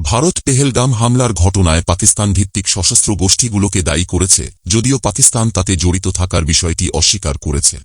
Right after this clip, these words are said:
জাতিসংঘ সহ বাংলাদেশ, কাতার, তুরস্ক, যুক্তরাজ্য ও আরও বহু দেশ ভারত পাকিস্তান যুদ্ধবিরতিকে স্বাগত জানিয়েছে।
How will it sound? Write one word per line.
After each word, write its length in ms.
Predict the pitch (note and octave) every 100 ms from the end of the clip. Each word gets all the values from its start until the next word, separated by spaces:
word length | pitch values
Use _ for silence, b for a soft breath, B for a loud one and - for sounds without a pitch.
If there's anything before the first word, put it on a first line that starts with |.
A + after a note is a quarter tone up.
| F#2+
জাতিসংঘ 640 | G2+ - E3+ - E3+ D3+
সহ 280 | D#3+ C#3+ C3+
বাংলাদেশ, 640 | G2 E2+ G2+ G2 C3 - - -
কাতার, 340 | F2+ F2+ F2+ - _
তুরস্ক, 580 | B2+ D3 D3 - F#2+ D2+ - _ F2+
যুক্তরাজ্য 600 | B2+ - D3+ C3 A2+ C3
ও 260 | A#2 G2 -
আরও 220 | G#2+ C#3
বহু 260 | A#2 A2+
দেশ 380 | G#2 F#2 - - - -
ভারত 280 | D#2 G#2+ C#3+
পাকিস্তান 480 | C#3+ B2+ C3 - A#2+
যুদ্ধবিরতিকে 760 | G#2+ A2+ G#2+ G2+ F#2 F#2 G2+ G2
স্বাগত 380 | - E2+ F2+ F2
জানিয়েছে। 520 | D#2+ C#2+ C#2 -